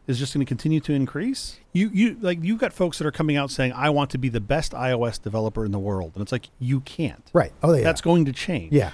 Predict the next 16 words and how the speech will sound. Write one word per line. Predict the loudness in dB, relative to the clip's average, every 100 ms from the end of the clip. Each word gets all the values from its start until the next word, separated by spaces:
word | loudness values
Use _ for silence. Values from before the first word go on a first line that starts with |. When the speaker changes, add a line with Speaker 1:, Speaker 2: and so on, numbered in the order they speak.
| -4
Speaker 1:
You | -4
can't | 0 -2 -2
just | -4 -4
focus | 2 2 2 -2
on, | 0 2
"I'm | 2
gonna | 2
be | 2
the | 0
best | 2 2 0 -6
Swift | -6 0 0 0 -2
guy | -2 -2 -4 2
Speaker 2:
Right. | 2 2 -6 -2
Speaker 1:
on | 2 2
the | 2
planet." | 2 2 0 -2